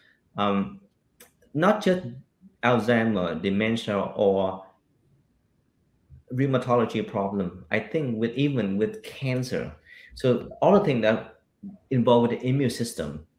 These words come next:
and everything that we think about, uh, in terms of supportive care, networking, uh, psychologically laughing, those kind of things that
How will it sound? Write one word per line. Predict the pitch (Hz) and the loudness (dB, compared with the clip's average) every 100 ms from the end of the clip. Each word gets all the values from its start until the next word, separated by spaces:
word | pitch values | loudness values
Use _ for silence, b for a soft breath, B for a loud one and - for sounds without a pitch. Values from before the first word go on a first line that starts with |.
| _ _ _ | _ _ _
and | 107 107 120 | -4 0 2
everything | 135 135 127 101 | 2 0 -2 -2
that | 107 104 | -2 -2
we | 107 101 98 98 _ | -2 -2 -4 -10 _
think | 123 113 | -2 0
about, | 95 90 90 90 B B _ - | 0 2 0 -2 B B _ -8
uh, | 104 | -4
in | 110 | -4
terms | 104 110 98 | -2 0 2
of | 98 - - _ | 0 -4 -18 _
supportive | - 104 - 131 127 101 - | -10 -8 2 4 4 0 -6
care, | - 120 107 104 92 - | -8 -2 0 0 -2 -4
networking, | 110 107 107 107 - 101 95 95 92 b _ _ | -4 -4 -2 -6 -4 -4 -4 -6 -12 b _ _
uh, | 95 90 90 - - | -8 -4 -6 -8 -18
psychologically | - - 120 117 107 113 - 110 107 101 101 - | -20 -2 0 2 2 2 0 0 0 0 -4 0
laughing, | 123 127 139 - 110 95 98 | 2 4 2 0 0 0 2
those | 107 107 | 2 2
kind | - 101 | 0 0
of | 98 | 0
things | 98 90 | -2 -2
that | 82 85 - | -2 -4 -8